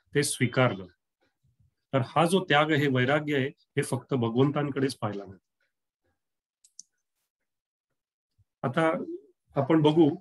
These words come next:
की भगवंत, अ, भगवद्गीतेत अर्जुनाला सांगतात की सर्व काही माझ्यावर आश्रित आहे, म्हणजे स-, सर्व काही भगवंतांवर आश्रित आहे. आपण बघितलं मागच्या slides मध्ये की ही आपल्याला,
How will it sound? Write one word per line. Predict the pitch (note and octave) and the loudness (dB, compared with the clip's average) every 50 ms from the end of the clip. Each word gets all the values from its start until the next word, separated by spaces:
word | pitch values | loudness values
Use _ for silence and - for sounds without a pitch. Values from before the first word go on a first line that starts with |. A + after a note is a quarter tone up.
| - - _ _ _ - | -10 -20 _ _ _ -4
की | - D#3+ F3 F#3 - - - - _ _ _ _ - - - - _ | -2 -2 -2 -2 -4 -8 -14 -20 _ _ _ _ -20 -20 -20 -20 _
भगवंत, | - - - C3 B2+ B2+ C#3+ F3+ F#3+ F#3+ F3+ - D#3+ C3+ C#3 F#3+ - _ _ _ _ _ _ _ _ _ _ - E3 | -18 -6 -2 0 2 4 6 6 6 4 4 2 2 0 0 -2 -8 _ _ _ _ _ _ _ _ _ _ -6 -2
अ, | C3 B2+ B2 A#2+ - | -2 -2 -2 -2 -2
भगवद्गीतेत | B2+ B2+ C3 C#3+ E3+ E3+ D3+ E3 D#3 - E3 D#3+ D3 | -2 -2 0 2 0 2 2 0 0 0 -2 -2 -2
अर्जुनाला | - A#2 A2+ D3 D3 D3+ C#3+ D3 C#3 | -4 -2 -2 -2 -2 -2 -2 -2 -2
सांगतात | - - B2+ A#2 A2+ - A#2+ A2 G2+ - _ _ _ _ _ _ _ _ _ _ _ - | -2 -2 -2 -2 -2 -4 -6 -6 -8 -10 _ _ _ _ _ _ _ _ _ _ _ -4
की | - D#3 D#3 - - | -4 -2 -2 -4 -6
सर्व | - - - D#3 D#3+ F3+ F3+ G3 G#3 | -6 -4 -2 0 2 2 4 4 2
काही | G3 - D#3+ C#3+ C3+ C#3 E3 F#3 F#3 | 2 4 2 4 4 4 2 2 0
माझ्यावर | - C3+ B2+ B2 A#2+ A#2 C#3 C#3+ C#3+ C#3+ D3 | 0 0 0 0 0 0 -2 -2 -2 -4 -8
आश्रित | E3 - B2+ - - - B2 C3 A2 | -6 -6 -4 -4 -4 -4 -6 -6 -6
आहे, | A2 G#2 G#2 G2+ - - | -8 -8 -8 -12 -12 -8
म्हणजे | A#2+ A#2 B2+ C3 | -4 -4 -2 -2
स-, | C3 - C3+ | -2 -4 -6
सर्व | C3 - - D3 - C#3 D3 | -6 -4 -4 -4 -2 -2 -2
काही | D3+ - C#3+ C#3 D3+ C#3 | -2 0 -2 -2 -2 -2
भगवंतांवर | A#2+ A#2 A2 A2 B2+ C3+ C#3 B2+ B2+ B2 B2+ C3+ C3+ | -4 -4 -2 0 0 0 0 0 -4 -4 -6 -6 -8
आश्रित | A2+ A2+ - - - A2+ G#2+ A2+ | -8 -8 -6 -6 -8 -8 -8 -8
आहे. | G#2 G#2 - _ A#2 | -8 -10 -6 _ -6
आपण | A2 D#3 D#3+ D#3 | -2 0 2 2
बघितलं | C#3+ C3+ D#3+ F3 F3+ E3+ D3 | 2 2 0 -2 -2 -2 0
मागच्या | C3+ C3 A#2+ - - - A#2+ | 0 0 -2 -4 -6 -8 -6
slides | - C3 B2 B2 B2 - - | -4 -4 -4 -4 -4 -4 -4
मध्ये | B2 A2 G#2+ G#2+ - _ _ _ _ _ - - - _ _ _ _ | -4 -4 -4 -8 -10 _ _ _ _ _ -20 -20 -20 _ _ _ _
की | - C#3+ C#3 C#3 C#3+ D3 - - | -4 -4 -2 -2 -4 -6 -8 -10
ही | - - D3 D3 D3 C#3+ C3+ C#3+ F3 - - _ _ _ - - - - | -4 -2 0 0 0 -2 -6 -10 -12 -16 -18 _ _ _ -20 -20 -10 -6
आपल्याला, | E3 C3+ B2 - C#3 C#3 C#3 C#3+ C#3+ | -6 -4 0 0 2 2 2 2 2